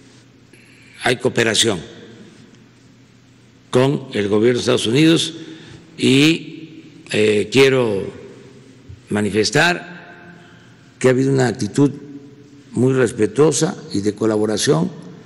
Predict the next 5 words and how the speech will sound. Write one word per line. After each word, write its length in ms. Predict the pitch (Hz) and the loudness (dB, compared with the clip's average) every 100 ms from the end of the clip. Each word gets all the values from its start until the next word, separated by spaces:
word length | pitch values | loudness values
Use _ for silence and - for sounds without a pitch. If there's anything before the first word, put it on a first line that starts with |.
| - - - - - - | -20 -20 -20 -20 -20 -8
de 140 | - | -6
parte 400 | - 135 135 135 | -2 -2 -2 -2
del 320 | 107 101 95 | 0 0 -2
embajador 500 | 104 107 104 117 120 92 - - - - - - - - - - - | -4 -2 -2 0 0 -2 -12 -20 -20 -20 -20 -20 -20 -20 -20 -20 -6
de 720 | 92 107 104 98 98 - - | 2 4 4 2 0 -4 -12